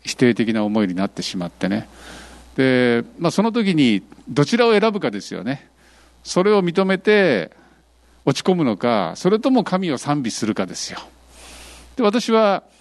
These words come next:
神様によって、恵みによって、またこのね、子供たちのように神を賛美することができました。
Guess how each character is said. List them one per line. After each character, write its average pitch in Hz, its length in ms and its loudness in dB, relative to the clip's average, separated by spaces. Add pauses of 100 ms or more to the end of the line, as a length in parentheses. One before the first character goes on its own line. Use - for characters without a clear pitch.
(500)
神 160 160 -2
様 127 180 -2
に 110 60 -2
よ 110 80 -2
っ - 20 -8
て、 - 80 -10
恵 117 160 0
み 135 160 -2
に 131 80 2
よ 127 120 2
っ - 20 -4
て、 127 160 -4
ま 120 120 0
た 113 220 0
こ 120 140 -4
の 117 60 -2
ね、 170 120 2
子 127 140 0
供 113 160 0
た 104 120 0
ち - 120 -10
の 107 80 0
よ 110 200 2
う 101 40 0
に 92 280 -4 (140)
神 110 240 0
を 95 80 0
賛 127 240 0
美 107 80 -2
す - 160 -2
る 92 80 2
こ 95 100 2
と 87 120 0
が 76 260 -4 (220)
で 101 100 -2
き 107 140 -4
ま 98 100 2
し - 80 -6
た。 - 220 -12